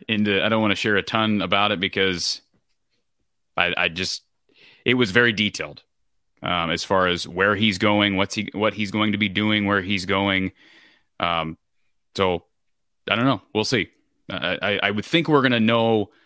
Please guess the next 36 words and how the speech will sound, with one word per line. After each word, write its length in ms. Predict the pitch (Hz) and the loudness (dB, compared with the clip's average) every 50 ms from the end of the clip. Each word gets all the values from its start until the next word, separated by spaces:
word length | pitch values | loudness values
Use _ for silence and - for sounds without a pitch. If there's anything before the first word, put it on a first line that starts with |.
| _ _ _ _ | _ _ _ _
more 500 | 90 95 101 117 120 123 127 123 123 120 | -2 0 2 2 4 4 4 4 2 2
in 100 | 110 104 | 0 0
the 80 | 101 | -2
coming 560 | - - - 117 110 107 107 104 104 101 92 - - _ | -4 -6 -4 -2 0 0 2 0 0 -2 -4 -6 -10 _
couple 360 | - - 107 - - 123 113 | -8 -8 -8 -4 -2 -2 -2
of 100 | 98 87 | -2 -4
weeks. 520 | 87 92 107 139 143 - - - - - - _ _ _ _ _ _ _ _ _ _ - | -2 -2 -2 -2 0 -2 -2 -2 -2 -4 -8 _ _ _ _ _ _ _ _ _ _ -4
Um, 260 | - 92 92 90 87 - - | -2 0 0 -2 -2 0 0
I, 120 | 110 127 | 0 0
I'll, 340 | 139 - 107 - - 123 120 - | 2 0 0 0 0 0 0 2
I'll, 180 | - 131 123 - - | 0 0 0 0 -2
I'll 100 | 117 120 | -2 -2
say 260 | - - - 165 139 | 0 0 2 2 2
this, 500 | 107 87 101 87 78 - - - - - - _ _ _ | 2 0 -2 -2 -2 -2 -2 -2 -4 -4 -10 _ _ _
all 120 | - 92 90 | -4 -2 0
right, 240 | 90 95 101 104 - _ _ _ _ _ _ _ _ _ _ _ _ | 2 2 0 0 -4 _ _ _ _ _ _ _ _ _ _ _ _
because 220 | - - 101 87 | -4 -2 -2 0
I 80 | 95 92 | 0 0
think 140 | 92 90 87 | 0 -2 -2
it's, 340 | 87 - - - - - - - _ _ _ _ - | -4 -4 -6 -8 -8 -8 -12 -18 _ _ _ _ -10
people 260 | - 123 113 - 95 92 | -8 -6 -2 -2 -2 -2
have 140 | 90 80 80 | -2 -4 0
guessed 280 | 92 92 98 - - | 0 0 0 0 -2
this 160 | 101 95 - 98 | -2 -2 -2 0
anyways. 360 | 98 101 101 104 104 95 - | 0 0 2 2 0 0 0
I 100 | 95 107 | 0 0
was 180 | 120 117 - | 0 0 -2
told 220 | - 120 110 98 90 | -2 -2 -4 0 0
by 160 | 98 98 104 | 0 0 2
this 160 | 104 98 - | 0 0 0
source 540 | - - 104 92 95 92 90 - - - - - _ - - - - _ _ _ _ _ | 0 0 0 0 0 0 0 0 -2 -2 -4 -8 _ -20 -20 -20 -20 _ _ _ _ _
that 120 | 104 101 | -4 -2
Cade 220 | - 123 117 107 92 | 0 0 0 0 2
McNamara 600 | 104 101 98 98 - 101 95 92 92 90 90 85 | 2 2 0 0 -2 -2 0 0 2 0 0 0
was 180 | 87 87 - - | -2 -4 -4 -6
promised 720 | - - - 113 101 95 82 80 - - - - - - | -8 -4 -2 0 0 0 0 -2 -2 -2 -2 -2 -6 -16